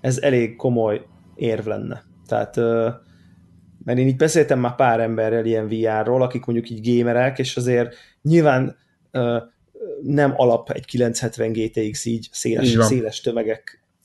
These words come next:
Speaker 1: ö, gaming P C-jében feltétlen, hanem ugye nyilván két-három éves,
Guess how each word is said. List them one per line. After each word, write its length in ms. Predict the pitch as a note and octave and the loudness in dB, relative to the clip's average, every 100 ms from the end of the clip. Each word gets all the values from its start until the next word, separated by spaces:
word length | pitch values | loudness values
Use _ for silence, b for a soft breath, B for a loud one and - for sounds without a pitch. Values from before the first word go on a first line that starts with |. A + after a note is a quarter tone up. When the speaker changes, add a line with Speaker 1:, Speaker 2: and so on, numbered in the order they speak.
| _ | _
Speaker 1:
ö, 400 | C#3 A#2+ A#2 A2+ | 0 2 2 2
gaming 360 | A#2 B2+ A#2+ A2+ | 2 2 2 0
P 200 | B2 A#2+ | -2 -2
C-jében 460 | - A2+ A2+ A2+ A#2+ | -2 0 0 0 -4
feltétlen, 840 | - - G#2+ G#2 A2 A2 B2+ C3+ | -6 -4 -2 -2 -4 0 0 2
hanem 260 | C#3 C3 C3+ | 0 0 0
ugye 160 | B2+ | 0
nyilván 500 | C3 A#2+ A2+ A2 A#2 | 0 0 0 -2 -6
két-három 580 | A#2 A#2+ G#2+ A#2 A2 A2+ | -6 -8 -6 -6 -4 -2
éves, 540 | D#3 D#3 D3 C#3 C3+ | 0 4 4 4 2